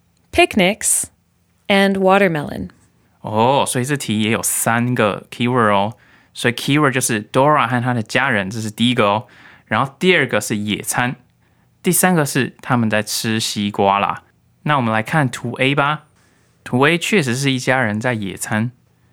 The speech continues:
Speaker 2: Dora会是谁呢？会是这个妈妈吗？嗯，看起来好像是有可能的。那我们就来看第二个线索。接下来线索是吃西瓜，可是在图A里面，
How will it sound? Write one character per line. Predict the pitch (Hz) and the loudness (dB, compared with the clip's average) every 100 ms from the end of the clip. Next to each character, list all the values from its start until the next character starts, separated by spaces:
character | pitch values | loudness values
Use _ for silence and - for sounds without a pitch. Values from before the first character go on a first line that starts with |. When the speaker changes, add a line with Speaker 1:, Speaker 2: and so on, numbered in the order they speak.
| _ _ _ | _ _ _
Speaker 2:
Dora | - 190 190 | -2 2 2
会 | 160 | 2
是 | 165 | -2
谁 | 165 - 101 | -2 -2 0
呢？ | 113 131 139 | 2 0 -2
会 | - | -2
是 | 139 | 0
这 | 135 | 2
个 | 135 | 2
妈 | 131 139 | 2 2
妈 | 143 143 | 2 2
吗？ | 147 147 156 - _ _ _ - | 2 0 -2 -8 _ _ _ -6
嗯， | 127 135 135 135 131 131 - - - | -2 0 0 0 -2 -4 -12 -20 -2
看 | 220 | 0
起 | 165 | 2
来 | 120 | 0
好 | |
像 | 104 | 0
是 | 139 | 0
有 | 123 | 2
可 | 104 113 | 2 0
能 | 92 - | -4 -8
的。 | - - _ _ _ _ | -12 -12 _ _ _ _
那 | 156 | 0
我 | 160 | 2
们 | |
就 | 123 147 | 2 0
来 | 117 | 0
看 | 139 120 | -2 0
第 | 123 | 0
二 | 107 | 0
个 | 98 | -2
线 | - 101 104 | -4 -6 -6
索。 | - - _ _ _ _ _ | -12 -12 _ _ _ _ _
接 | - 170 | -2 0
下 | 202 | 2
来 | 151 | 0
线 | 175 135 | 0 -2
索 | 104 | -2
是 | 95 120 101 - | -2 -2 -2 -6
吃 | - - | -8 -2
西 | 113 - 110 | -2 0 0
瓜， | 110 98 101 - _ _ _ _ | 2 0 -2 -10 _ _ _ _
可 | - | -2
是 | 131 | 2
在 | 196 | 2
图 | 190 - 127 | 0 -4 0
A | 139 | 2
里 | 151 98 | 2 2
面， | 117 113 | 2 0